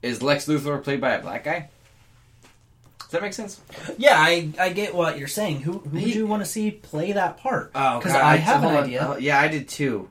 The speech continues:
Speaker 1: I told him who it was. Fuck, who was it? Who was your idea? Let me
Speaker 2: Taye Diggs.
Speaker 1: Who's that?
Speaker 2: Uh, Taye Diggs is, uh... okay. Have you ever seen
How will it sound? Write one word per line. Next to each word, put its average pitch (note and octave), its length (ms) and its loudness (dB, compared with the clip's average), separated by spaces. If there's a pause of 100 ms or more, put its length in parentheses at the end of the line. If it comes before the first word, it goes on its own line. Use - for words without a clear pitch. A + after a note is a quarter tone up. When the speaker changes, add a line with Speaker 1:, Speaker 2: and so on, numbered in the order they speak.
(120)
Speaker 1:
I - 80 -10
told D#3 240 -6
him C3+ 100 -8
who C#3 200 -6
it B2 60 -8
was. C3 680 -2
Fuck, B2 260 -12
who C#3 120 -6
was B2+ 180 -6
it? A2+ 160 -14 (2500)
Who C#3 120 0
was C#3+ 120 2
your C3 140 2
idea? E2+ 300 -8 (300)
Let G#2 120 -12
me F#2+ 240 -12 (280)
Speaker 2:
Taye G3 160 -6
Diggs. - 360 -4 (500)
Speaker 1:
Who's G#2+ 120 -12
that? F#2+ 220 -8 (540)
Speaker 2:
Uh, D3 140 -4
Taye G#3+ 280 -4
Diggs D3 640 -2
is, B2+ 600 -12 (240)
uh... A#2+ 540 -8 (1080)
okay. C#3+ 220 -8 (1040)
Have D3+ 340 -6
you F#3 280 -6
ever D#3+ 260 -4
seen C3 760 -8